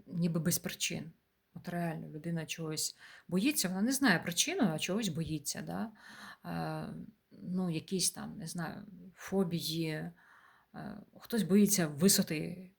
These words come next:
Ніколи нічого в цьому, наче ніде нічого не падає, наче попрацював, ну, хто його знає, да? Ну, коротше, тут все, тут все сказано. <laughs> Ем,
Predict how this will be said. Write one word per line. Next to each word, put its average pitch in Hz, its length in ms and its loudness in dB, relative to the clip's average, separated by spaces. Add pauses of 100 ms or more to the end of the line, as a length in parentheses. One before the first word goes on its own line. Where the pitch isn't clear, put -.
(140)
Ніколи 165 580 6
нічого 175 440 2
в 151 80 -6
цьому, 165 300 -2
наче 151 300 -2
ніде 160 260 2
нічого 156 300 0
не 147 100 -2
падає, 180 400 2
наче 156 320 -4
попрацював, 196 680 -2
ну, 214 120 -2
хто - 180 -6
його 147 180 -4
знає, 170 240 -6
да? 247 120 -8
Ну, 220 100 -4
коротше, 196 340 -4
тут 208 160 -12
все, 165 280 0 (120)
тут - 140 -16
все - 140 -2
сказано. 156 420 -4 (640)
<laughs> - 680 -18
Ем, 170 880 0